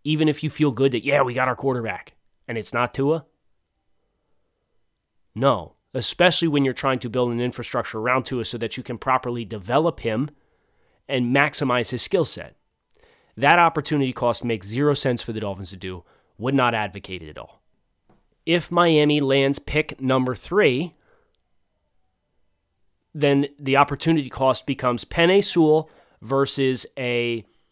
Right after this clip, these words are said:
effectively tier two offensive lineman in a very deep class, in which I'd still feel very good about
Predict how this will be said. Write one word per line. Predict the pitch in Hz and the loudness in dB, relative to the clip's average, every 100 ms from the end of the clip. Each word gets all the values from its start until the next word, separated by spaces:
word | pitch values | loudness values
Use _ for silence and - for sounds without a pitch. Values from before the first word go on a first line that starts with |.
| _ _ _ _ _ - | _ _ _ _ _ -16
effectively | 143 - 139 143 117 113 | -8 0 0 0 -6 -8
tier | - - 143 | -6 -2 0
two | - - 135 127 | 0 0 0 0
offensive | 120 113 120 113 107 | -2 -2 -2 -4 -4
lineman | 110 110 113 | -4 -4 -4
in | 110 | -6
a | 110 | -8
very | 95 123 123 117 | -6 -6 -4 -6
deep | 92 117 - | -8 -10 -8
class, | 110 107 - | -6 -6 -6
in | 113 | -8
which | 107 | -8
I'd | 104 | -8
still | - 135 120 | -4 -4 -4
feel | 127 | -4
very | 110 113 117 | -4 -4 -4
good | 101 113 | -4 -4
about | 110 107 104 | -4 -4 -8